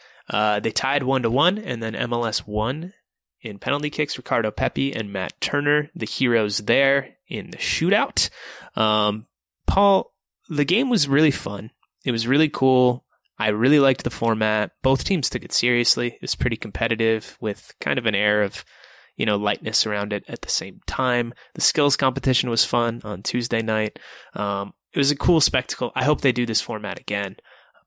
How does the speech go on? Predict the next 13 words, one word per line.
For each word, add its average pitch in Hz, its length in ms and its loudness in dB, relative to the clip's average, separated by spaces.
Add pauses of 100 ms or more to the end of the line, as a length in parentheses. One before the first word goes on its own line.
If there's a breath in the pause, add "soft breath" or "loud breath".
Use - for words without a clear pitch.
(140)
But - 440 0 (160)
getting 143 240 0
past 117 340 -4
all 107 160 -4
of 101 140 -10
that - 140 -14
and - 300 -20
kind 110 140 -12
of 104 80 -20
looking 110 300 -14
big 98 260 -8
picture - 300 -10
here, - 260 -18